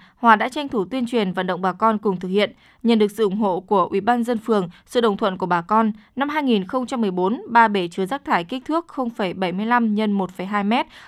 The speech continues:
đã được hình thành từ nguồn kinh phí chung, nhưng số tiền một phẩy hai triệu đồng một bể chỉ đủ mua vật liệu, còn công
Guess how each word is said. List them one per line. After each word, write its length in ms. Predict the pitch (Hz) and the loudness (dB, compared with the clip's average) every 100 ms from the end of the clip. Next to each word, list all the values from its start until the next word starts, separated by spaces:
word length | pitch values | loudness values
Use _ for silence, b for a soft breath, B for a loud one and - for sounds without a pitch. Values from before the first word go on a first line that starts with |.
| - | -4
đã 100 | 262 | 0
được 160 | 254 | 0
hình 180 | 233 185 | -2 -4
thành 260 | 202 190 180 | -4 -4 -2
từ 120 | 196 | -4
nguồn 240 | 175 185 170 | -2 -4 -4
kinh 180 | 220 | -6
phí 220 | 202 196 202 | -6 -4 -4
chung, 280 | 277 254 233 B B | 0 0 -2 B B
nhưng 120 | 262 | -4
số 180 | 262 254 | -2 -2
tiền 260 | 254 247 196 | -2 -2 0
một 180 | 196 185 | -2 -4
phẩy 160 | 180 | -6
hai 160 | 220 220 | -4 -4
triệu 160 | 220 | -4
đồng 180 | 185 190 | -2 -2
một 140 | 180 175 | -2 0
bể 220 | 202 170 B B | -2 -2 B B
chỉ 120 | - | -6
đủ 200 | 233 226 | 0 2
mua 300 | 185 233 269 | 2 0 0
vật 160 | 240 208 | 0 -2
liệu, 220 | 190 208 - b - | 0 -2 -2 b -4
còn 180 | 226 | -2
công 300 | 220 277 269 | 0 0 0